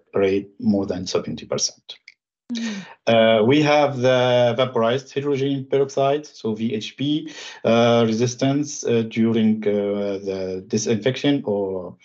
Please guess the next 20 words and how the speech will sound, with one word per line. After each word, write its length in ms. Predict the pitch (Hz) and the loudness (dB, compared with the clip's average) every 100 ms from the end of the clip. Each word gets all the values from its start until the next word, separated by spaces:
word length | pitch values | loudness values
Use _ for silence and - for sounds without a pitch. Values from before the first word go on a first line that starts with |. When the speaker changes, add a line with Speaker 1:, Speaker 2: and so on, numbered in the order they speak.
| - - - _ - | -20 -20 -20 _ -8
Speaker 1:
uh, 40 | |
uh, 960 | 98 95 92 - - 78 - - - - | -6 -6 -6 -6 -6 -8 -8 -8 -6 -4
cycles. 580 | - 127 127 143 147 - - - - - | 2 2 4 4 4 -2 -16 -16 -16 -16
So 300 | - 117 117 | -2 2 4
we, 440 | 113 120 120 120 | 4 4 4 0
uh, 240 | 117 110 107 | -2 0 2
we 180 | 110 110 | 2 2
tested 460 | 127 123 120 113 | 2 0 -2 -2
biocapsing 580 | 117 113 113 110 - 120 | -2 -2 -2 -6 -2 0
glues 300 | 113 120 117 | 0 0 -2
without 580 | 101 - 110 120 143 135 | -6 -6 0 2 2 0
this 240 | 139 - | -6 -6
folia 520 | - 139 139 139 143 | 0 2 4 2 2
around 300 | 127 131 135 | 0 -2 0
it. 220 | 139 139 - - | 0 -2 -10 -6
We 180 | 110 | -4
put 260 | 110 117 117 | 0 -2 -2
them 200 | 117 120 | 0 0
inside 460 | 117 120 123 120 117 | 0 0 0 0 0
the, 500 | 113 110 110 110 | 0 0 0 -2